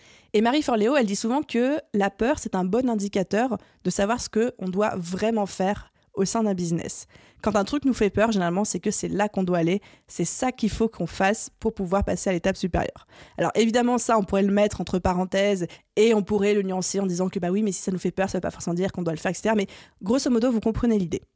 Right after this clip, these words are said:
Vous comprenez l'idée de dire, bah, un truc qui nous fait peur, généralement, c'est le truc qu'on a besoin soit de travailler,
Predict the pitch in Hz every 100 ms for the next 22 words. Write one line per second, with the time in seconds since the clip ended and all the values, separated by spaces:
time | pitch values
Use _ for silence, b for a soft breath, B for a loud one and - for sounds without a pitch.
0 | - 170 185 202 - 202 185 214 240 185
1 | 175 226 185 180 170 226 220 196 180 220
2 | 196 175 180 202 196 196 196 196 214 -
3 | 226 196 165 180 190 190 233 202 - 202
4 | 180 180